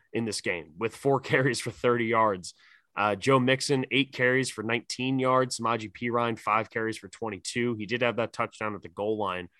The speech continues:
um, but that was, again, like, a one-yard touchdown run. Uh, Pacheco did a bunch of stuff in the, in the receiving game and broke off a, you know, a couple of big plays. But, I mean, Mahomes, it was Pacheco with twenty-six yards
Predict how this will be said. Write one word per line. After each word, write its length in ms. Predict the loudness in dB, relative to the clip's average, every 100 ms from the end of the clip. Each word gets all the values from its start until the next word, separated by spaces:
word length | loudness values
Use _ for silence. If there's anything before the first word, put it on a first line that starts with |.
| _ -20 _
um, 300 | -4 -4 -4
but 60 | -2
that 160 | 0
was, 160 | 0 -4
again, 260 | -4 -4 -4
like, 100 | -8
a 60 |
one-yard 560 | -4 -4 -2 -2 -4 -4
touchdown 480 | -8 -6 -6 -6 -8
run. 200 | -12 -14 _ _ _ 0
Uh, 180 | 2 2
Pacheco 800 | 0 2 4 4 6 8 6 2 0
did 140 | 0
a 40 |
bunch 300 | 4 4 4
of 80 | 2
stuff 320 | 2 4 4
in 80 | 2
the, 160 | -4 -6 -8
in 120 | -6
the 60 |
receiving 380 | -6 0 2 2
game 280 | 2 2 2
and 120 | 4
broke 220 | 4 6
off 180 | 4 4
a, 200 | 0 -4 -4
you 120 | -2
know, 80 | -2
a 60 |
couple 300 | 0 0 0
of 80 | -4
big 200 | -4 -6
plays. 420 | -4 0 0 -2 -12 -20 _ _
But, 260 | 4 4 0
I 40 |
mean, 200 | -4 -4 -2
Mahomes, 520 | 2 4 4 4 0
it 80 | 0
was 200 | 0 -2
Pacheco 540 | -8 2 2 6 6
with 120 | 6
twenty-six 540 | 2 -2 0 0 -4 2
yards 400 | 6 6 2